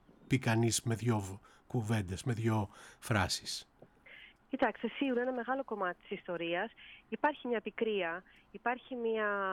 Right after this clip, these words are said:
Speaker 2: έχει μεταδοθεί από την προηγούμενη γενιά, από τους γονείς τους δηλαδή, που ήταν οι άνθρωποι που πρωτοκατοίξαν εδώ και ήταν
Speaker 1: Μμμ.
Speaker 2: οι ίδιοι πρόσφυγες.
Speaker 1: Μμμ.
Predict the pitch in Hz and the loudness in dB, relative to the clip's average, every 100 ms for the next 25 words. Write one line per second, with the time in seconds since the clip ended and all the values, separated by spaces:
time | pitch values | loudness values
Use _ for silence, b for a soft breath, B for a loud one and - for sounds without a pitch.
0 | 175 78 101 202 - 247 226 220 - 269 | 0 -2 -4 -6 -4 -2 0 -2 -2 -2
1 | 247 190 190 185 190 185 180 180 175 175 | -2 -2 -4 -2 0 0 0 0 2 0
2 | 214 202 202 208 - 170 180 160 170 202 | -2 -2 0 0 -2 -6 -2 -2 -2 -6
3 | 190 202 196 196 202 190 - 185 185 190 | -2 0 2 0 -4 -10 -10 -6 -4 -2
4 | 180 226 - 196 175 180 196 202 196 196 | 0 -2 -2 -2 0 0 0 0 2 2
5 | 220 175 - 160 156 - 160 175 - B | 0 -2 0 0 -2 -6 -4 -4 -6 B